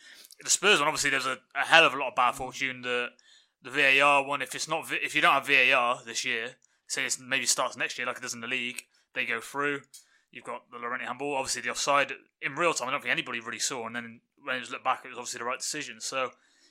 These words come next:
he has had his fair share of bad luck as well. That's kind of why I'm reluctant to say no success in the Champions League means you, you've kind of got to look at him as a failure, because luck does come into it in these knockout affairs.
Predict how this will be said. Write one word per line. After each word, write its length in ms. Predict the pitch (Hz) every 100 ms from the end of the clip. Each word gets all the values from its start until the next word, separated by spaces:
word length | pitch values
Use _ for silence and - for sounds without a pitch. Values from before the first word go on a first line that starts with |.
| _
he 160 | 175
has 140 | 202 190
had 100 | 185
his 100 | 165
fair 160 | 180
share 120 | 160 156
of 80 |
bad 160 | 165 156
luck 100 | 156
as 80 | -
well. 140 | 147
That's 140 | 143 -
kind 260 | 185 180
of 80 | 147
why 200 | 151 147
I'm 240 | 143 131 - _ _ _ _ _
reluctant 460 | 135 170 - 156
to 60 | 127
say 480 | - 143 131 123 - _ _ _ _
no 160 | 147 156
success 260 | 147 147 135
in 60 | 127
the 40 |
Champions 220 | 143 123
League 160 | 131 117
means 520 | 127 120 110 - - _ _ _ _
you, 160 | 139 - _ - -
you've 120 | 127
kind 180 | 139 135
of 40 |
got 80 | 123
to 60 | 127
look 100 | 127
at 80 | 123
him 80 |
as 80 | 117
a 40 | -
failure, 320 | 156 143 113
because 420 | 107 123 117 - _
luck 220 | 147 175
does 160 | 165 165
come 160 | 165 160
into 160 | 156
it 40 | 120
in 60 | 123
these 100 | 127
knockout 360 | 131 127 120
affairs. 340 | - 135 117